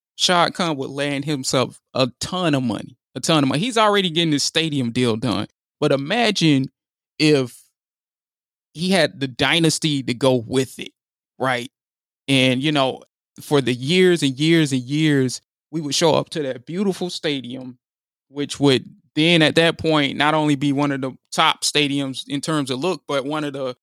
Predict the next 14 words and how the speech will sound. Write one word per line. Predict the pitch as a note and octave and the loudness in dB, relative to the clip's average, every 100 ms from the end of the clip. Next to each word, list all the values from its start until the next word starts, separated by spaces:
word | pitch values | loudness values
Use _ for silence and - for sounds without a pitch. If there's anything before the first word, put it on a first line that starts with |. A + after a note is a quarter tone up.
| _ - | _ -4
top | E3+ D#3 | 0 0
stadiums | - F#3 E3+ D#3 D3 C#3 | 0 2 4 4 4 2
in | C#3+ | 0
terms | F3 D#3+ D3+ C#3 | -2 -2 -4 -6
of | C3+ C3 | -8 -10
places | - E3 E3 D3 C3 | -4 -4 -2 -6 -8
to | |
play | C3 E3+ G#3 | -2 0 2
'cause | F3 C3 | 0 0
we, | C#3 D3 C3+ | -2 -2 -2
we've | C#3 C3 | -2 -2
built | A#2+ D3+ A#2+ | 0 0 -2
a | |
dynasty. | A#2 C#3 G3+ F3+ D3+ - D#3 E3+ | -2 0 2 0 -4 -4 -6 -6